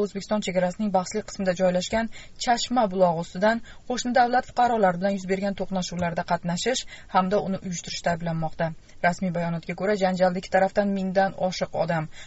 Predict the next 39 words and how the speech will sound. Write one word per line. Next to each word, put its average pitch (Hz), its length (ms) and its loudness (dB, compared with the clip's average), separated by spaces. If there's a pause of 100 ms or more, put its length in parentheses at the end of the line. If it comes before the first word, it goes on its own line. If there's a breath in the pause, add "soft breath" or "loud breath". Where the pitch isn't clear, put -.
(120)
guvohlarga 220 520 4
ko'ra 175 160 -4
esa 196 160 -2
to'rt 208 400 -2
ming 202 140 -2
atrofida 170 420 -6
odam 160 220 -4
qatnashgan, 196 480 -2 (340 loud breath)
tomonlar 240 440 2 (100)
bir-birini 175 400 2
toshbo'ron 185 560 -2
qilgan, 220 320 -2 (300 loud breath)
bir 226 160 2
necha 233 320 0
uyga 175 280 -2 (160)
o't 185 180 -4
qo'yilgan, 214 480 0
har 220 180 2
ikki - 160 -10
tomondan 240 480 2 (160 loud breath)
uch - 160 -6
yuzga 214 240 0
yaqin 185 260 2
odam 180 320 0
jarohat 185 440 4
olgan 160 240 -4
edi. 165 160 -6 (160)
So'xlik 302 340 2
sudlanuvchilarga 233 800 4
Jinoyat 202 340 2
kodeksining 202 400 -4
ikki - 180 -8
yuz 196 120 -2
o'n 196 100 -4
to'qqizinchi 190 480 -4
moddasi 190 400 2
ikkinchi - 320 -4
qismi 220 240 -4
bilan 170 240 0